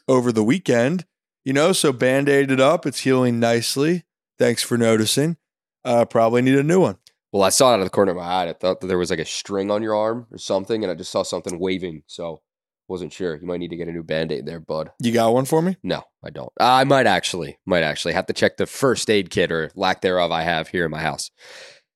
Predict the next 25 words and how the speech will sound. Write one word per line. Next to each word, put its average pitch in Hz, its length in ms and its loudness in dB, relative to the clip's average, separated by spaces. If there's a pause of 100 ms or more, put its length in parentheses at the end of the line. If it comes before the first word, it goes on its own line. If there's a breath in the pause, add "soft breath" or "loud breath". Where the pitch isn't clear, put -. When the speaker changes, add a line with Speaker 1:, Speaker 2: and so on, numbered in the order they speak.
(160)
Speaker 2:
So, 147 520 4 (520)
let's 135 340 2
jump 170 220 6
into 147 160 6
the 131 100 8
series 131 480 6
with 113 120 2
the 104 80 -2
Yankees. 92 680 0 (1000)
It 135 80 4
was 127 500 0 (400)
so 165 380 6
cool 117 560 2
to 123 100 -2
see 113 380 2
Camden 110 400 2
Yards 101 420 4
in 98 60 -4
the 98 60 2
national 95 340 0
spotlight, 104 600 2
not 151 180 0
just - 160 0
on 151 100 4
Sunday 101 600 4